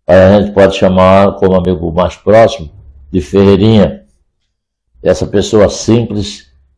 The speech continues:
tão simples que até pra dar bom dia, ele faz como antigamente, com reverência. "Bom dia." E uma pessoa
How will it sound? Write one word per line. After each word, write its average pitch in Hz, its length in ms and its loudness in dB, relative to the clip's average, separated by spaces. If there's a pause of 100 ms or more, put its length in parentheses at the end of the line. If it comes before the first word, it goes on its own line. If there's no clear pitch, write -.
(120)
tão 196 200 2
simples 131 640 -2
que 139 440 -2 (220)
até - 300 2
pra 143 220 2
dar 120 160 2
bom 113 260 0
dia, 123 580 0 (1000)
ele 104 160 0
faz 113 300 0
como 117 200 -2
antigamente, 92 680 -4 (500)
com 101 80 -2
reverência. 98 720 2 (400)
"Bom 110 220 2
dia." 90 400 -2 (320)
E 185 160 -2
uma 175 100 2
pessoa 131 1040 2